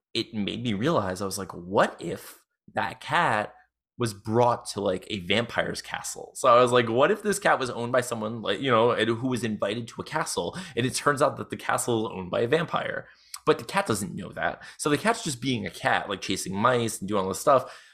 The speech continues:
Um, but meanwhile, there's another story going on where the owner is being, uh, sought, like, hunted by this vampire through the castle, and he's trying to survive, and it's, like, this harrowing tale.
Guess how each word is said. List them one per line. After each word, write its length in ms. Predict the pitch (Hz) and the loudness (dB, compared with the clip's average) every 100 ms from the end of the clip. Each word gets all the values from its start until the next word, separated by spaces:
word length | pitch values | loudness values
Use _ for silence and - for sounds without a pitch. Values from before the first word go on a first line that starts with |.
| - | -2
Um, 300 | 117 107 98 | 2 2 2
but 160 | 95 98 | -2 -2
meanwhile, 400 | 127 160 113 98 | -2 2 2 2
there's 200 | 92 92 | -2 -4
another 320 | 107 131 185 | 0 0 0
story 480 | - - 127 151 139 | -6 -6 -2 0 -2
going 280 | 90 85 87 | -6 -12 -12
on 300 | 82 82 87 - _ | -12 -10 -12 -16 _
where 220 | - 107 95 | 4 4 6
the 160 | 101 | 2
owner 600 | - 147 214 101 90 - - | 2 2 2 0 -2 -6 -10
is 120 | 104 | -12
being, 560 | - 104 107 95 92 92 | -10 -6 -6 -6 -8 -4
uh, 340 | - 87 85 | 0 0 0
sought, 400 | 82 - - 117 | -4 -2 4 4
like, 140 | 110 95 | 4 0
hunted 400 | - 139 104 87 | -2 -4 -4 -6
by 140 | - | -6
this 160 | 92 87 | -6 -6
vampire 360 | 101 113 101 - | -4 -2 -2 -4
through 220 | - 87 | -8 -12
the 60 | |
castle, 440 | 87 151 127 - - | -8 -4 -2 -4 -8
and 80 | - | -10
he's 80 | 85 | -6
trying 240 | - 113 | -2 -2
to 60 | 87 | -2
survive, 480 | - 120 127 107 | -6 0 0 0
and 100 | 95 | -4
it's, 100 | 92 | -6
like, 120 | 101 92 | -6 -6
this 120 | 90 | -6
harrowing 640 | 98 95 127 127 120 110 98 | -2 0 2 2 2 -2 -2
tale. 440 | 127 127 107 90 | 4 6 6 2